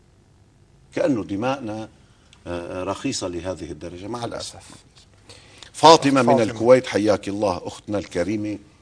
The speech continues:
Speaker 1: شوفي، في مؤلف مهم جدا للشيخ الأميني صاحب الغدير، اسمه
Speaker 2: مم.
Speaker 1: المقاصد البهية أو العلي،
Speaker 2: مم.
Speaker 1: طبع مؤخرا، يتحدث عن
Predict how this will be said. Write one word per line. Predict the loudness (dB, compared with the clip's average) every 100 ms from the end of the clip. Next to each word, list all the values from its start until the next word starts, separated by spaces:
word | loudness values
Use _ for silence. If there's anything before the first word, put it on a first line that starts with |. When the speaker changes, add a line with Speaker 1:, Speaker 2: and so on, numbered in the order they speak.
| -20
Speaker 1:
شوفي، | -10 -10 -10 -20 _ _ -20 _ -20 -12
في | -6 -4
مؤلف | -4 -4 -4 -4 -6 -8 -20 _ -20 -20 -12
مهم | -8 -4 -4
جدا | -4 -4 -6 -4 -6 -6 -12 -20 _ _ -12
للشيخ | -8 -4 -4 -4
الأميني | -8 -10 -8 -6 -6 -6
صاحب | -8 -6 -6 -6 -10
الغدير، | -10 -12 -8 -6 -4 -6 -6
اسمه | -12 -12
Speaker 2:
مم. | -12
Speaker 1:
المقاصد | -12 -10 -8 -8 -8 -10 -14 -18 _ _
البهية | -12 -10 -8 -6 -6
أو | -8 -10
العلي، | -12 -16 -16 -18 _ -20
Speaker 2:
مم. | -20 -6
Speaker 1:
طبع | -2 0 -2
مؤخرا، | -4 -10 -10 -10 -8 -6 -8 -14 -20 -12 -6
يتحدث | -4 -4 -4 -4 -6 -16 -14
عن | -10 -8 -8